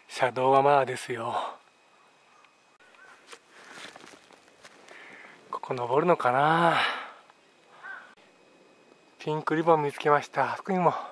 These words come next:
あれ車道ですね。九時五十四分、すぐに車道になりましたね。最後は急でした。回ったのが嘘みたいですが、あ、ここ落ちちゃいけませんよ。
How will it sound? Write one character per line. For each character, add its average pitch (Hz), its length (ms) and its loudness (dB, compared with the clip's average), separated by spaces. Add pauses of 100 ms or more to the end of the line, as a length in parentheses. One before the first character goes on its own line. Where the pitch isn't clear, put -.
あ 165 80 2
れ 180 100 4
車 170 140 0
道 165 160 4
で 180 80 0
す - 120 -12
ね。 131 280 -4 (1800)
九 160 100 0
時 151 140 2
五 131 180 6
十 135 160 0
四 139 220 4
分、 147 260 4 (340)
す 226 60 2
ぐ 226 100 6
に 180 80 6
車 147 160 4
道 147 140 8
に 151 80 -2
な 151 80 4
り 151 80 0
ま 170 140 6
し - 40 -10
た 117 80 -6
ね。 127 200 0 (1000)
最 190 260 4
後 170 100 4
は 151 40 2
急 180 300 2
で 180 120 4
し - 60 -8
た。 175 140 2 (1000)
回 151 180 6
っ - 20 -6
た - 140 4
の 160 80 8
が 165 60 10
嘘 190 120 6
み 185 80 6
た 175 80 8
い 160 60 8
で 147 60 -2
す - 20 -14
が、 180 160 8
あ、 202 40 6
こ - 100 -6
こ 233 100 8
落 269 100 6
ち - 40 -2
ち - 20 4
ゃ 240 40 4
い 214 40 2
け - 80 2
ま 220 80 8
せ 240 100 2
ん 233 80 4
よ。 180 160 2